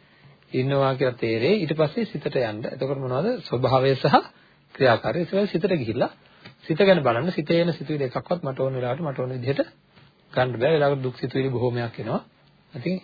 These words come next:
ඒවා එකක්වත් මට ඕන හැටියට ගන්න පුළුවන්කම නෑ. ඉතින් ඔන්න ඔය ටික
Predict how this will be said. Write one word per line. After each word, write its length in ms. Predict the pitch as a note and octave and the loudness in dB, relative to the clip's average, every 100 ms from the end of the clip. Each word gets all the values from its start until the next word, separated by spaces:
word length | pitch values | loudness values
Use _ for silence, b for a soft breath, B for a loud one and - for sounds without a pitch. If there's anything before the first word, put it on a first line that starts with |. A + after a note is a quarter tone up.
| - | -8
ඒවා 240 | C3+ A#2+ | -4 -4
එකක්වත් 280 | A#2 C3+ D#3 | -4 -6 -8
මට 180 | D3+ A#2+ | -6 -6
ඕන 120 | A#2 | -8
හැටියට 260 | A2+ - A#2+ | -8 -8 -8
ගන්න 160 | A#2+ D#3+ | -8 -8
පුළුවන්කම 340 | - A2+ C3+ | -8 -8 -4
නෑ. 880 | A3 - _ _ _ - - B B B B B _ | -4 -4 _ _ _ -20 -20 B B B B B _
ඉතින් 200 | - C#3+ | -6 -2
ඔන්න 200 | C#3 F3 | 2 4
ඔය 120 | F3+ | 4
ටික 220 | F3 E3+ | 2 0